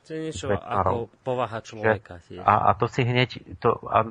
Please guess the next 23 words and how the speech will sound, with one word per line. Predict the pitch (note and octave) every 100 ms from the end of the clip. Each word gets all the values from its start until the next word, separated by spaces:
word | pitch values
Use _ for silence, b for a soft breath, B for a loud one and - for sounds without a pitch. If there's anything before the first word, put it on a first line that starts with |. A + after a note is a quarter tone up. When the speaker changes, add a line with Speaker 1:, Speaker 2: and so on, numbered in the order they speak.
| A2+ -
Speaker 2:
to | A#2+
sa | - A#2
hneď | A#2+ C3+ - -
vyjaví | A#2 A#2+ A#2+ B2+ A#2
na |
tom | A#2 A#2+ A2
kontraste, | G#2+ A2 A#2+ A#2 - - C3+ D3+ B B B B G#2
že | G#2+
veď | A2+ G#2+
Mars | A2 B2 A#2+
bol | G#2+ G2+
duch | G2+ F2+
doby | F#2 F#2 G#2+
v | G#2
dvadsiatom | A2 - A#2 A#2
storočí, | - B2+ A#2+ B2 - C3+
veď | A#2+ G2+
militarizmus | G#2+ A2 A2+ G#2 G2+ G#2 -
chytal | A2 - G2+ F#2 b b _ - F#2+ F#2 -
všetkých | F#2 - F#2+ - A2+ G2
skoro. | - A#2+ B2 D3 E3 _ B B B B
Speaker 1:
Mhm. | F#2
Speaker 2:
A | G2